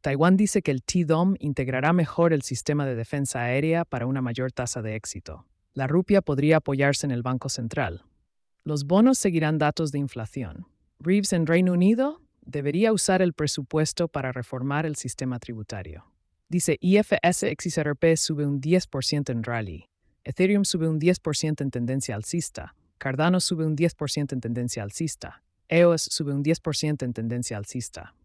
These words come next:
H T X potencia el ecosistema U S D D con triple impulso. Bitcoin extiende pérdidas tras nuevas amenazas de Trump sobre aranceles y restricciones a la exportación.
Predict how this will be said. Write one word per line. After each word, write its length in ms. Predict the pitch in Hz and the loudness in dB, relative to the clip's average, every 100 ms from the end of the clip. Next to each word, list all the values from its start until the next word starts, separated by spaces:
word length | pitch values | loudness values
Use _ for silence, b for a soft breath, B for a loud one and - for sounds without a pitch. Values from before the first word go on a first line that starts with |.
| _ _ | _ _
H 240 | 175 - 196 | -6 -2 4
T 160 | 175 | 6
X 280 | 180 - - _ _ | 4 2 -10 _ _
potencia 440 | 135 175 185 196 | 0 4 4 6
el 60 | 170 | 2
ecosistema 640 | 170 - 151 - 175 165 | 2 -2 -2 2 2 2
U 120 | 165 165 | 2 2
S 140 | - | 2
D 100 | 139 | -2
D 160 | 143 147 | 0 0
con 160 | 135 | -2
triple 300 | 131 151 143 | -2 -4 -2
impulso. 680 | 135 117 139 135 - 85 _ _ _ - | -4 -2 -4 -6 -8 -10 _ _ _ -4
Bitcoin 340 | 175 - 175 | -2 2 2
extiende 460 | 160 - 190 190 170 | 2 0 4 4 4
pérdidas 480 | 180 180 156 151 | 4 4 2 2
tras 180 | - 131 | 0 0
nuevas 320 | 151 156 165 | 0 0 0
amenazas 440 | 143 143 156 - 131 | 0 0 0 -2 -4
de 100 | 127 | -6
Trump 320 | - 156 151 | -2 0 0
sobre 260 | - 131 123 | -2 -2 -2
aranceles 580 | 120 123 160 165 160 | -2 -2 0 2 2
y 60 | 135 | -2
restricciones 720 | 131 - 113 - 151 143 131 | -6 -6 -8 -6 -4 -2 -4
a 40 | 117 | -6
la 80 | |
exportación. 840 | 110 - 113 - - 143 110 90 | -8 -10 -12 -10 -6 -6 -6 -10